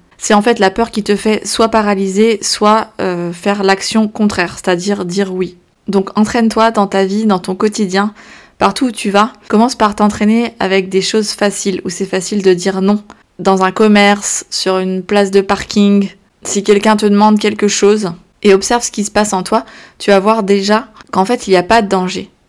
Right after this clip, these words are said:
On croit qu'on est en danger et on croit qu'on va vivre potentiellement quelque chose de grave, mais en fait, la plupart du temps, c'est notre imagination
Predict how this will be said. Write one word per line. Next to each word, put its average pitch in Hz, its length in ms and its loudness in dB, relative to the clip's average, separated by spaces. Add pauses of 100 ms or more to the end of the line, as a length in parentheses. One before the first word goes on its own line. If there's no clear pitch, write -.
(420)
On 196 60 2
croit 226 260 2
qu'on 214 180 0
est 202 140 2
en 196 80 2
danger 196 380 0
et 220 40 0
on 190 80 -2
croit 214 260 0
qu'on 185 460 -2
va 190 160 2
vivre 208 220 -2 (160)
potentiellement 208 680 0
quelque 202 240 -4
chose 202 260 -4
de 190 120 0
grave, 208 400 -2 (560)
mais 202 80 2
en 190 80 0
fait, 233 420 -6 (180)
la 190 120 4
plupart 220 360 2
du 196 140 2
temps, 240 220 0
c'est 214 380 0
notre 208 360 2
imagination 202 800 0